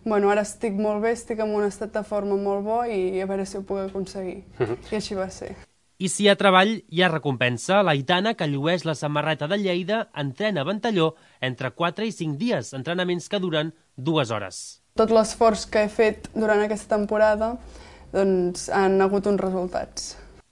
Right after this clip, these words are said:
Speaker 2: Ratsma, tot just, té disset anys i ha molt recorregut per endavant, però de ben segur que el que està vivint ara serà, sens dubte, un dels millors moments a la seva carrera esportiva.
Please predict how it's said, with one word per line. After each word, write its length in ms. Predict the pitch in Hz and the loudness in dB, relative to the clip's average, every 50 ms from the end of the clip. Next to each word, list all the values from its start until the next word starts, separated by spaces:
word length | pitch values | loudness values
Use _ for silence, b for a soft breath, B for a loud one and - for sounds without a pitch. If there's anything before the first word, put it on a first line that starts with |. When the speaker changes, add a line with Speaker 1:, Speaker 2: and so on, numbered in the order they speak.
| _ _ - | _ _ -10
Speaker 2:
Ratsma, 540 | 117 117 127 156 170 170 143 170 196 202 190 | -6 -2 2 2 2 2 2 2 2 2 2
tot 180 | - 180 165 | 2 2 0
just, 400 | 135 120 143 190 226 233 - - | 0 0 0 2 2 0 0 -2
té 120 | - 175 160 | -2 -2 0
disset 360 | 165 151 - 151 135 120 170 | -2 -2 -2 -2 -2 0 0
anys 320 | 185 220 247 247 - - | 0 0 0 -2 -6 -8
i 180 | 190 - 165 160 | -8 -6 -4 -4
ha 60 | 156 | -2
molt 240 | 170 214 233 214 196 | -2 -2 -4 -2 -4
recorregut 480 | 196 - - 165 170 170 170 202 208 - | -6 -6 -6 -6 -4 -4 -4 -4 -4 -2
per 140 | - 208 185 | -2 -2 -2
endavant, 480 | 175 160 151 156 175 214 214 180 135 | 0 0 0 0 0 0 -2 -2 -2
però 160 | - - 175 | -4 -4 -2
de 80 | 151 151 | -2 -2
ben 160 | 180 226 226 | -2 -4 -4
segur 380 | 202 - 208 185 165 170 190 190 B B B B B | -4 -2 -2 0 0 0 -2 -2 B B B B B
que 100 | 143 139 | -2 -2
el 80 | 135 | 0
que 80 | 127 147 135 | 0 -2 -4
està 160 | - 214 214 180 | -2 -2 0 0
vivint 320 | 165 190 208 233 220 190 | 0 0 0 0 0 0
ara 280 | 170 160 175 202 214 208 b b | 0 0 0 -2 -2 -4 b b
serà, 320 | b - - 165 156 151 | b -4 -2 0 0 0
sens 320 | 135 - - 151 151 143 131 | -2 -2 -4 -4 -4 -4 -4
dubte, 380 | 170 233 180 - 226 226 220 - - | -4 -6 -4 0 0 0 0 0 -2
un 140 | 190 196 | -4 -2
dels 200 | 180 185 160 135 | 0 -2 -2 -2
millors 240 | 151 160 175 196 170 214 | -2 -2 -2 -2 -2 -2
moments 420 | 220 185 165 160 165 156 - - b b b b | -2 0 -2 -2 -2 -6 -10 -14 b b b b
a 60 | 120 120 | -4 -4
la 80 | 120 113 | -4 -2
seva 320 | - 202 214 233 208 - | 0 0 0 0 0 -2
carrera 300 | - 160 156 156 156 151 | -2 -2 0 0 0 -2
esportiva. 540 | 135 - - 147 143 120 139 110 98 92 - | -2 -2 -4 -4 -2 -2 -2 -4 -4 -6 -12